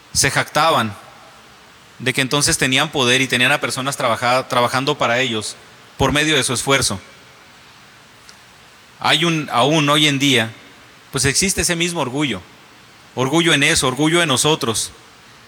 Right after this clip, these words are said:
de que podemos decir, "Nadie jamás me ha dado nada, todo lo que tengo lo he trabajado con mis manos".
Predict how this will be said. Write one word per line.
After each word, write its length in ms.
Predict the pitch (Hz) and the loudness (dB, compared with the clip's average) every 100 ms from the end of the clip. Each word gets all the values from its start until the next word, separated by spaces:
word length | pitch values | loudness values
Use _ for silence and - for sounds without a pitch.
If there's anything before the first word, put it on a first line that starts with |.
| - - - - | -20 -20 -20 -14
de 160 | 117 127 | -4 -4
que 100 | 139 | -2
podemos 340 | 139 143 170 | 0 0 0
decir, 280 | 156 143 139 | 0 0 0
"Nadie 260 | 135 160 175 | 0 0 0
jamás 380 | 151 135 151 160 | -2 0 0 0
me 100 | 147 | 0
ha 60 | |
dado 220 | 147 151 | 0 0
nada, 340 | 131 123 135 131 | 0 0 0 0
todo 160 | 147 | 2
lo 120 | 180 180 | 2 0
que 100 | 139 | 0
tengo 340 | 151 175 160 | 0 0 0
lo 80 | 143 | 0
he 40 | |
trabajado 460 | 165 156 135 147 147 | 2 0 2 0 0
con 160 | 131 | -2
mis 180 | 117 107 | -2 0
manos". 420 | 120 117 104 - | 0 -2 -4 -10